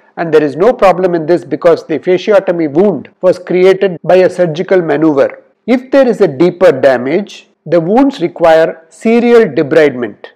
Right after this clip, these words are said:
and it is ideal to wait for a period of seven to ten days before definitive flap coverage is planned. This is because there is an ongoing necrosis due to microthrombi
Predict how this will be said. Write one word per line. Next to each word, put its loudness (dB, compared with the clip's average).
and -2
it -4
is 0
ideal 2
to -2
wait -2
for 0
a -2
period -4
of -4
seven -2
to -8
ten -4
days -2
before -4
definitive -4
flap -4
coverage -4
is -10
planned. -6
This 0
is -4
because -2
there 0
is -4
an -6
ongoing 0
necrosis -4
due 0
to 2
microthrombi 0